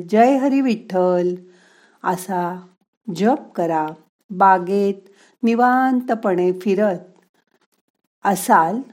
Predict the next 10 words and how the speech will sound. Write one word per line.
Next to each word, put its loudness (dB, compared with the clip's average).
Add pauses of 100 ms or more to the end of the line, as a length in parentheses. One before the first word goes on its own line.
(520)
तर 0
मोबाईल, 2 (960)
त्याच्यावर 2
देवाचे 2
अभंग -2
ऐका. -2 (280)
मग 0
तुम्हाला 2
चालायचे 0
अजिबात 0